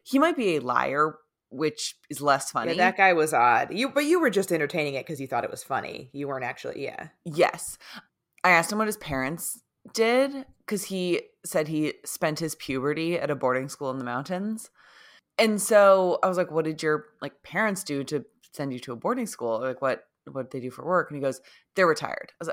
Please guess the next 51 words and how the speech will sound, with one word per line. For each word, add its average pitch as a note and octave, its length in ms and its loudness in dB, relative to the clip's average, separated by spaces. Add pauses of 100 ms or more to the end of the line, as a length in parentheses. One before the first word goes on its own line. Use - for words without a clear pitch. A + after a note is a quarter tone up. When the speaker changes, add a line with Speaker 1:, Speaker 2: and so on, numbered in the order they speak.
Speaker 1:
I - 40 4
was E3 120 2
like, - 120 -4
"Okay, D#3 160 -2
no, C#3+ 140 -2
no, C3+ 80 -4
no. G2+ 160 -4
What, - 220 -6
what, E3 240 2
well, D#3+ 140 -2
what D3+ 140 -2
did D#3+ 180 -4
they C#3 100 -2
do?" - 180 -10 (680)
And G3 100 0
he F#3+ 80 0
said F#3 300 4
that F3+ 180 -4
they F3+ 140 2
were, E3+ 420 4 (160)
they E3+ 160 -2
were D#3+ 180 4
dentists F#3 680 0
and D3+ 200 -6
ran D3 440 -2
a D3 80 -6
research F#3 480 -2
lab. - 300 -4 (720)
And F#3+ 80 0
I - 20 0
said, F#3 200 2 (120)
"What's F#3 240 2
happening G3 320 0
at F3+ 120 -6
the D#3+ 100 2
lab? F#3 580 4
What E3+ 180 2
kind F3 160 0
of E3 60 0
research - 800 -4
you F3 100 -4
doing?" C3+ 460 -6 (640)
And G#3 80 -2
he G3 40 -2
said, G3 180 -2
"That's A#3+ 200 6
where C4 100 0
they G#3 120 2
grow F#3+ 260 6
the F3 80 2
teeth." - 540 -10